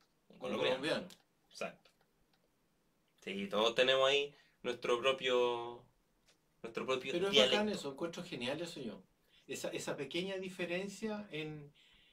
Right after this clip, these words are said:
Speaker 2: no sé, como en el tono, podríamos decir, de la, de la diferencia de los idiomas.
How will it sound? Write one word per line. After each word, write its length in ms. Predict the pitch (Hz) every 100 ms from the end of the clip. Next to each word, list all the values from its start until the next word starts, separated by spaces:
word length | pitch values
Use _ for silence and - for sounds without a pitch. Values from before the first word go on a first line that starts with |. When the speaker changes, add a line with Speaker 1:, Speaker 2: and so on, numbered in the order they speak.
| _ _ -
Speaker 2:
no 140 | 147
sé, 260 | - 196 175
como 200 | 143 139
en 80 | 131
el 160 | 120
tono, 400 | - - 160 208
podríamos 460 | 196 190 196 190 185
decir, 320 | 185 - 208
de 100 | 180 165
la, 100 | 151
de 140 | 139
la 120 | 143
diferencia 480 | 143 139 151 156 170
de 80 | 151
los 60 | 135
idiomas. 340 | 127 104 95